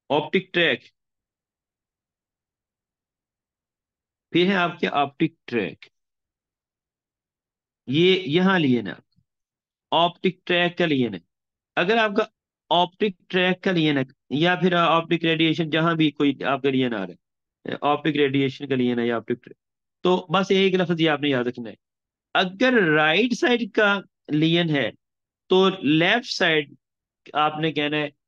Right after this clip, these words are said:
contralateral homonismus hemianopia होगा, contralateral homonismus hemianopia होगा। बस इसमें यही बातें आपने याद करनी है। तीन word मैं आपको बताए हैं आपको,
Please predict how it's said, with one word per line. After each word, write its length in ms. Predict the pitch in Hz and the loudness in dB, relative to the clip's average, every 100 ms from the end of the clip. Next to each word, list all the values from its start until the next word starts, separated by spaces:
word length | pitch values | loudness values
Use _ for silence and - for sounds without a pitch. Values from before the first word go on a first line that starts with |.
| _ | _
contralateral 920 | 175 180 180 180 190 190 165 160 175 165 | -2 0 -2 -2 0 2 0 2 2 2
homonismus 760 | 160 143 147 147 143 - 151 - | 2 0 0 -2 -4 -4 -6 -4
hemianopia 540 | 123 123 113 107 110 | -6 -6 -6 -6 -4
होगा, 260 | 107 90 82 - _ _ _ _ _ | -4 -6 -10 -20 _ _ _ _ _
contralateral 840 | 170 180 175 190 185 160 135 160 151 | -2 -2 0 0 2 0 -2 -4 -4
homonismus 720 | 131 131 139 135 135 143 143 | -2 -2 -2 -2 -6 -6 -6
hemianopia 760 | 127 113 120 117 110 - 120 110 | -6 -6 -6 -6 -8 -8 -10 -8
होगा। 280 | 98 85 87 _ _ _ _ - | -8 -10 -12 _ _ _ _ -4
बस 180 | 165 175 | 0 0
इसमें 280 | 165 180 180 160 | 0 0 -2 0
यही 240 | 156 175 170 | 2 2 2
बातें 260 | 151 160 | 0 0
आपने 200 | 151 147 | -2 0
याद 240 | 139 131 131 | 0 -2 -2
करनी 180 | 151 | -2
है। 60 | 156 | -2
तीन 300 | - 180 180 | -2 -2 0
word 260 | 151 156 156 | 0 0 0
मैं 80 | |
आपको 280 | 143 135 - | -2 -4 -6
बताए 240 | 131 131 135 | -4 -2 -2
हैं 140 | 131 - _ _ _ _ 127 | -4 -10 _ _ _ _ -4
आपको, 400 | 139 135 143 | -4 -2 0